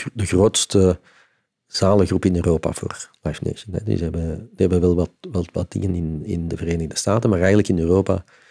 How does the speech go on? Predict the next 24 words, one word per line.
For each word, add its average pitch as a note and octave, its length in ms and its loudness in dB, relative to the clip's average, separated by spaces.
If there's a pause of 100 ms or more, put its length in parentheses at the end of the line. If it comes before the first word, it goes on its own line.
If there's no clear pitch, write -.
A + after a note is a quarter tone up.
(220)
is F2 120 0
dat E2+ 140 0
nog, D#2+ 340 -8
eh, E2 340 -4
redelijk - 320 -4
klein. G2 340 -2 (1200)
En F#2+ 180 6
er F2+ 100 6
is - 180 2
nu G2 520 6 (520)
een E2+ 220 2
kans, F2 340 2
een F2 100 4
opportuniteit, E2+ 1200 0 (280)
denk D#2 220 -2
ik, - 120 -10
voor - 180 -4
ons F2+ 360 0
en D#2+ 180 0
dan D#2 240 -4
voor, D2+ 180 -4
voor - 240 -8
onze E2 220 -4
medewerkers, F#2+ 840 2